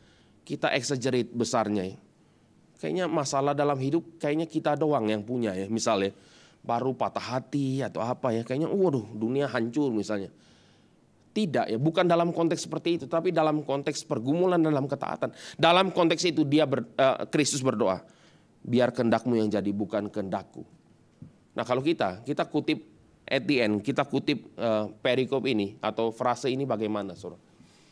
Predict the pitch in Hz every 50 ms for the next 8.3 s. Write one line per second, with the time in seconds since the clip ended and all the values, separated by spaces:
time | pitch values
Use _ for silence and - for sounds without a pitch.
0 | - _ _ - 139 131 135 147 139 156 151 151 143 147 131 123 110 104 - -
1 | 131 117 113 113 123 131 - 139 147 143 131 120 110 113 107 95 101 101 101 110
2 | 110 - 131 123 120 113 - 117 110 107 113 104 - - 95 - - - - -
3 | - _ - - 131 127 131 131 131 - 131 120 117 123 117 - 123 117 98 110
4 | 117 123 117 113 107 104 101 104 107 117 120 123 117 110 101 90 - 107 101 92
5 | 90 101 101 _ _ _ - - - - _ _ _ _ _ _ _ _ _ _
6 | _ _ _ - - 135 139 143 143 139 135 143 127 120 127 135 127 110 98 92
7 | 87 - - 107 107 - - 139 135 - 117 113 110 107 117 113 104 95 101 101
8 | 90 - 98 85 92 104